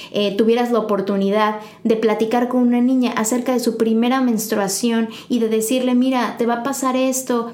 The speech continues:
pero aquí estoy yo, vamos como una aventura a buscar la toalla de tus sueños o la copa de tus sueños o el tampón de tus sueños, el que te agrade, vamos a comprar todos". O sea,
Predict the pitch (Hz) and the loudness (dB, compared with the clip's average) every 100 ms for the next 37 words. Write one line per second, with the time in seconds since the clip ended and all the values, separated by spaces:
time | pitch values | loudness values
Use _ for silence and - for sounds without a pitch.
0 | - 220 208 262 254 262 247 247 247 240 | -2 0 0 -2 0 0 0 2 0 -2
1 | - - - - 220 277 285 294 - - | -8 -16 -16 -2 0 2 2 0 0 0
2 | 240 254 294 262 226 240 262 262 - 220 | 2 4 2 2 2 4 2 2 0 0
3 | 220 233 254 269 233 208 - 247 247 262 | 0 2 2 2 0 0 2 2 2 2
4 | 262 - 196 - 233 233 226 240 - - | 0 -2 -2 0 2 2 0 -4 -8 0
5 | 226 208 220 269 269 277 220 220 208 220 | 2 2 2 2 2 0 2 0 0 0
6 | 226 233 220 214 220 220 262 277 294 370 | 2 2 0 2 0 2 2 2 2 0
7 | - 233 240 254 254 240 226 226 247 285 | 2 2 0 0 -2 0 0 2 2 2
8 | 294 262 359 359 220 240 277 285 254 233 | 2 0 0 0 0 2 2 0 0 0
9 | 285 | 0